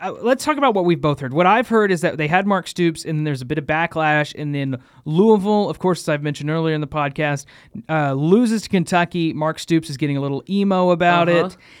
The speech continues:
Speaker 1: and he ends up staying at Kentucky. That was a monumental hire, in my opinion.
Speaker 2: Huge.
Speaker 1: Someone who hasn't had the resources needed.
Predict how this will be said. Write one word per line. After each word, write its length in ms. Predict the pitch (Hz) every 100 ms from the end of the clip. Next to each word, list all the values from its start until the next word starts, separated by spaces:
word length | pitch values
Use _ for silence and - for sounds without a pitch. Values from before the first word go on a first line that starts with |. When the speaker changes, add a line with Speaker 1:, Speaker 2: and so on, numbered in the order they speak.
| - - -
Speaker 1:
and 160 | 147
he 140 | 165 165
ends 200 | 180 165
up 140 | 156
staying 480 | - - 180 185 185
at 80 | 165
Kentucky. 540 | 160 160 165 160 151
That 260 | 170 196 196
was 240 | 196 165
a 140 | - 165
monumental 800 | 165 175 202 185 156 156 156
hire, 260 | 131 147 147
in 100 | 139
my 140 | 135
opinion. 480 | 131 131 185 175 165
Speaker 2:
Huge. 460 | 202 196 123 - -
Speaker 1:
Someone 400 | - 196 190 185
who 140 | 160
hasn't 340 | 147 165 160 156
had 220 | 147 156
the 80 | 143
resources 880 | 131 135 180 208 - 180 165 165 139
needed. 640 | 147 160 190 175 139 135